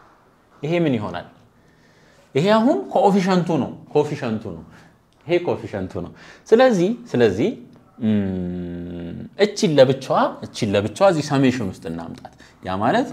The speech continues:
አንድ ሁለተኛ ኬ፣ ኬ ከስንት? ከአንድ አንስቶ እስከ ኢንፊኒቲ ኤስኤን እኩል ይሆናል ጂ ዋን ኦቨር ዋን ማይነስ አር። ጂ ዋን ስንት ነው በዚህ ኬዝ? አንድን ተካ እዚህ ጋር።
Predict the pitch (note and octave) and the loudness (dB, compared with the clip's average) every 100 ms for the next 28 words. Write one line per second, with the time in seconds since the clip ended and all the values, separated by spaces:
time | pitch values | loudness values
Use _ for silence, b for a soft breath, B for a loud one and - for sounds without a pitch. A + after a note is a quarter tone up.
0 | - G2 F2+ E2 F#2 - B2+ F3 B3+ B3 | -8 -6 -6 -8 -12 -6 -4 -2 -4 -6
1 | B B B B B - - - B2+ D3+ | B B B B B -20 -20 -8 -2 2
2 | G3+ G3+ - - F3 G3+ - G2 - - | 2 -2 -2 2 4 4 2 -6 -8 -14
3 | - F2 D#2+ A2+ A#2 C#3 C#3+ - D#3+ D#3+ | -8 -6 0 0 2 0 -4 -4 -2 -2
4 | - C#3+ - C#3+ C#3+ C#3+ C#3+ C#3+ C#3+ - | -8 -12 -6 -4 -2 -4 -8 -8 -12 -14
5 | _ _ _ _ b b b b b _ | _ _ _ _ b b b b b _
6 | D3+ G3 C#4+ - G#3 G#3 G#3+ G#3 G#3 G3 | 2 2 2 0 2 2 2 2 2 0
7 | - D#3 D#3+ F3 F3+ F3+ F3+ G2+ A#2 C#3+ | 0 2 2 2 0 -4 -6 -4 2 4
8 | D3+ D3+ D3+ E3+ A3+ G#2+ G2 F#2 F2 E2+ | 6 4 2 0 0 0 -2 -4 -8 -10
9 | - - E2 - - _ A2+ E3 A3 A3 | -12 -16 -18 -20 -20 _ 0 6 8 8
10 | G3+ G3 F#3+ E3+ C3+ A2 G#2+ F#2 - D#3 | 4 0 2 2 2 2 -2 -2 4 4
11 | D#3+ D3 C3 - G#2 G2 G2 - | 4 0 -2 -4 -8 -6 -12 -16